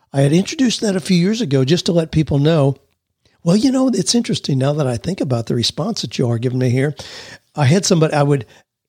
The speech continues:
answer questions. And most of the questions are people who are in challenges. You know, they're saying, "Gee, how can I get out of this? How can I move forward?" And so on. So we know that. And then, so people would ask me,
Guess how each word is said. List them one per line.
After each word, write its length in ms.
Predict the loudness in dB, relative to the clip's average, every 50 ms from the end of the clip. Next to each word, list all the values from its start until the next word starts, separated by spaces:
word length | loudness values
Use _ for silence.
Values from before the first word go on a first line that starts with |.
| _ _ _ _
answer 380 | 0 2 2 2 0 -2 -4 -6
questions. 560 | -2 0 2 2 2 0 -4 -8 -10 -12 -16 -16 -14 -4
And 220 | 0 2 2 4
most 280 | 4 4 2 2 0 -4
of 60 | -6
the 100 | -6 -6
questions 560 | -2 0 0 2 0 0 0 -2 -2 -4 -6 -10 -18 -14 _
are 100 | -4 -2
people 340 | 0 2 2 2 4 4 4
who 100 | 4 4
are 120 | 4 4
in 100 | 2 0
challenges. 680 | 0 0 2 2 2 0 -2 -6 -10 -10 -10 -12 -12 -14 _ _ _
You 100 | 0 2
know, 80 | 2 4
they're 140 | 2 2
saying, 280 | 0 0 0 0 -2 -2
"Gee, 160 | -2 -2 -2
how 180 | 0 0 0 0
can 160 | 0 2 2
I 80 | 2 2
get 160 | 2 2 2
out 180 | 2 2 2
of 80 | 0 0
this? 160 | 0 -2 0
How 100 | 0 0
can 160 | 0 0 0
I 40 | 0
move 200 | 2 0 0 -2
forward?" 360 | -2 -2 0 0 0 0 -2 -6 -12 -20 -20 -8 _
And 140 | -2 -2 -2
so 180 | 0 -2 -2
on. 120 | -4 -4 -4
So 120 | -4 -2
we 120 | 0 2 2
know 200 | 2 2 4 4
that. 440 | 2 2 0 -2 -6 -12 _ -20 -20 -20 -20 -20 _ _ _ _ _ _ _ _ _ _ _ _ _
And 120 | 2 2 2
then, 140 | 2 2
so 160 | 2 0 0 2
people 240 | 2 0 2 2
would 100 | 2 2
ask 240 | 2 0 0 -2 -2
me, 180 | -4 -6 -6